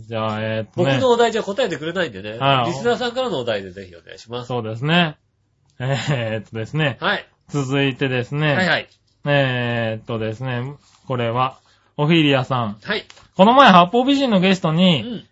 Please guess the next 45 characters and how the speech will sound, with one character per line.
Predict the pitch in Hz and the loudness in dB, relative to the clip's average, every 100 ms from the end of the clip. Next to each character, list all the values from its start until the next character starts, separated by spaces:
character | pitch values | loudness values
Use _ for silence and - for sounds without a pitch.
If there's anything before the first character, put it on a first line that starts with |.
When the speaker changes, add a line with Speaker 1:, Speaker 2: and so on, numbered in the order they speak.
| - | -2
Speaker 1:
え | 151 143 135 131 127 | 2 4 4 0 -2
ー、 | |
平 | 190 240 269 | 2 4 4
地 | - | 2
と | - | -2
健 | 185 240 | 0 0
二 | 233 | 2
さ | 190 170 123 - _ _ | 6 6 6 -2 _ _
ん。 | 143 | -4
Speaker 2:
は | 220 170 | -2 -2
い。 | 160 | 0
Speaker 1:
毒 | 202 208 | 2 2
イ | 175 | 2
ケ | 190 | 4
メ | 190 | 4
ソ | 208 | 6
ラ | 214 | 6
ジ | 202 | 8
オ | 185 | 6
の | 156 | 6
人 | 147 165 | 2 0
が | 131 - _ _ - _ | -2 -4 _ _ -20 _
来 | - | 2
て | 190 | 6
は | 190 | 8
り | |
ま | 185 | 8
し | 185 | 6
た。 | 156 - _ | 4 2 _
Speaker 2:
は | 139 170 | -2 0
い。 | - - - - | -2 -14 -14 -2
Speaker 1:
え | 160 151 147 139 135 127 - _ _ | 2 4 4 2 0 -4 -12 _ _
ー、 | 156 175 | 4 6
吉 | 240 | 6
尾 | 254 | 6
は | 247 | 8
出 | 277 | 6
な | 294 | 6
い | |
ん | |
で | 233 | 6
し | 202 | 4
ょ | |
う | 185 | 8
か？ | 175 135 - | 8 8 2